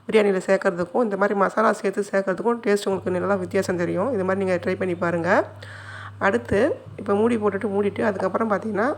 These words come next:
அரிசி வந்து நான் வீட்டு சாப்பாடு அரிசி தான் எடுத்துருக்கிறேன் பிரியாணிக்காக. இது வந்து நான் தண்ணியில சேர்த்துட்டு, நல்லா ஒரு ரெண்டு, மூணு தடவை நல்லா தண்ணியில அலசிட்டு, ஒரு அரை மணி நேரம் நான் இந்த அரிசியை வந்து ஊற வச்சுக்க போறேன். அரிசியை ஊற வச்சுட்டு, அதுக்கப்புறம் பார்த்தீங்கன்னா, ரெண்டு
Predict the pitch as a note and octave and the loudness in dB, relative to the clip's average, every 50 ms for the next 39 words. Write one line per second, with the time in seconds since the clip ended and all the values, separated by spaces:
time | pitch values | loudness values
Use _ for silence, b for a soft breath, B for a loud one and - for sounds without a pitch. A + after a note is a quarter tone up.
0 | - - G3+ G#3 A#3 A#3 - A#3+ G#3+ G3 G3 G#3+ A#3 G#3 G3 G3 G#3 G#3+ G#3+ G#3+ | 0 2 2 4 2 0 0 0 0 2 2 2 2 2 2 2 0 0 0 -2
1 | G3+ - G3 G3 - G3 F#3+ F3+ F#3+ - G3+ G3+ G3+ F#3+ F#3 - G3 F3 E3+ F3+ | -2 -2 0 0 2 2 2 0 0 -2 0 0 0 0 0 -2 -4 -4 -2 -2
2 | F3 F3 F3 F#3 F#3+ G3 F3+ F3 F3 E3+ E3 E3+ F#3 B3 G4 B B B B B | 0 0 2 2 2 2 2 0 -2 -2 0 0 0 0 -2 B B B B B
3 | B B B B B - G3+ G#3+ A3 G3+ G3+ G#3 A3+ A3+ G#3+ G3+ F#3+ F#3+ F#3+ F3+ | B B B B B -2 0 2 2 2 2 4 4 4 6 6 6 4 2 0
4 | F3+ - A#3+ A3+ - F#3+ G3+ G#3 G#3+ G3+ G3 - - F#3+ F#3+ - - - G3+ B3 | -2 -4 -4 -2 0 2 2 4 2 2 0 0 -2 -4 -4 -6 -4 -2 0 0
5 | E4+ B B B B B - - F#3+ G3 G3+ G3+ G3 F#3+ F#3+ F#3 G3 F#3+ F3+ F#3 | 0 B B B B B -10 -2 2 4 6 6 6 6 4 2 2 0 2 2
6 | G3 G#3 G3 F#3 F#3+ F#3+ - F#3 G3 G3 F#3+ F3 E3+ F3 F#3 G3 F#3+ - G#3 - | 2 2 2 0 0 -2 -2 0 0 2 2 2 2 2 2 0 0 0 -4 -4
7 | - A3 D4 F#4 - G#3+ G3 F#3+ F#3 F#3 F#3 F#3+ F#3+ F#3 F#3 F#3 G#3 G#3 G3 F3 | -4 -4 -4 -2 0 0 2 2 4 4 4 4 2 2 2 2 2 0 0 0
8 | F3+ E3+ E3+ F3 - F#3 F3+ F3+ G3 F#3+ - G#3 F3+ F3 G3 G#3+ F#3 F#3 F#3 F3 | -2 -2 -4 -6 -4 -4 -2 -2 -2 -4 -2 -4 -2 -2 -2 -2 0 0 0 0
9 | F3 - - F3 E3+ F3+ E3+ F3 G#3 D4+ - - - - - - - - - - | -2 -4 -6 -8 -6 -4 -2 0 0 0 -2 -6 -12 -18 -20 -20 -20 -18 -18 -18
10 | - - - - - - - - - - - - _ - - - - - - - | -18 -20 -20 -20 -20 -20 -20 -20 -20 -20 -20 -20 _ -20 -20 -20 -20 -20 -20 -20
11 | - - - - - - - - G#3+ G#3+ B3 B3 - B3+ A#3+ A3 G#3 G#3+ G#3+ G#3 | -20 -20 -20 -20 -20 -10 0 2 4 4 4 4 4 4 4 6 6 6 6 4
12 | G3+ G3 - G3+ - G3+ G#3+ B3+ C#4 - G3 G3+ G3 G3+ G3 - G#3+ A3+ A3 G#3 | 4 2 0 -2 0 0 2 2 2 2 0 0 0 -2 -2 0 0 0 0 0
13 | G3+ G3 - F#3+ F#3+ G3 A#3 A#3+ G#3 G3 G3 G3+ G#3+ | -2 -2 -2 -2 -2 0 0 0 0 0 0 0 0